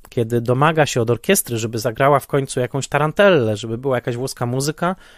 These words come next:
e, orkiestra potrafi zagrać tylko rozrywkowy standard Pop Goes the Weasel, e, który jest znany oczywiście w Stanach Zjednoczonych bardzo, ale to nie jest muzyka włoska. Oni zupełnie nie wiedzą, o co on ich prosi. Chór chłopięcy śpiewa piosenkę Mister Wonderful,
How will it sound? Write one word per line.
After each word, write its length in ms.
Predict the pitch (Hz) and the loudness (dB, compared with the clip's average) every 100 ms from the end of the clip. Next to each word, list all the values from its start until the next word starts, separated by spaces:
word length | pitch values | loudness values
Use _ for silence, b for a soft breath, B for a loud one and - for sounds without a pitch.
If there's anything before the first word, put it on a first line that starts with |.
| B B B - - | B B B -20 -18
e, 100 | 117 | -14
orkiestra 420 | - 143 175 - 156 | -8 -4 -2 -2 -4
potrafi 360 | - 143 - | -4 -8 -6
zagrać 440 | 123 135 139 135 - | -2 0 0 -4 0
tylko 500 | 139 135 - 127 127 b b b - | 0 0 2 0 0 b b b -4
rozrywkowy 600 | 117 123 127 - 127 123 | -2 0 -2 -2 -4 -2
standard 680 | - 120 120 113 120 113 | -4 -4 -2 0 -2 -2
Pop 320 | - - 127 120 | -4 0 0 -2
Goes 340 | 117 113 110 | -2 -2 -2
the 140 | 120 | -4
Weasel, 440 | 160 202 127 117 135 b b b b | -2 0 2 2 0 b b b b
e, 140 | - 120 | -10 -10
który 280 | - 143 165 | -4 -2 0
jest 180 | 143 | 0
znany 380 | 127 135 151 147 | -2 2 2 2
oczywiście 500 | 120 - 110 113 - | -2 -6 -10 -8 -8
w 60 | - | -8
Stanach 280 | - 113 107 | -6 -6 -4
Zjednoczonych 520 | 117 110 117 117 110 | -4 -6 -4 -4 -2
bardzo, 460 | 110 104 107 143 | 0 0 2 0
ale 140 | 143 143 | 0 0
to 120 | 147 | -2
nie 100 | 151 | -4
jest 140 | 165 | -4
muzyka 300 | 151 147 - | -6 -8 -6
włoska. 400 | 165 185 165 - | 0 2 2 0
Oni 160 | 120 123 | -2 -2
zupełnie 320 | 131 151 151 | -2 -2 -2
nie 140 | 143 131 | -2 -2
wiedzą, 340 | 143 139 131 | -2 -2 -4
o 120 | 120 | -4
co 280 | - 143 131 b b b b - | -2 0 -2 b b b b -12
on 200 | 139 135 | -6 -4
ich 160 | 151 | -4
prosi. 500 | - 156 127 - - - b b b b | 2 2 2 -2 -10 -18 b b b b
Chór 340 | - - 170 175 | -12 0 0 2
chłopięcy 580 | 147 - 143 151 - | -2 0 0 -2 -4
śpiewa 300 | 143 - 131 | -8 -4 -4
piosenkę 440 | 127 - 139 131 120 | -4 -4 -6 -4 -6
Mister 300 | 131 - 127 | -6 -2 0
Wonderful, 680 | 123 117 110 110 - 156 | 2 2 0 -4 -6 -6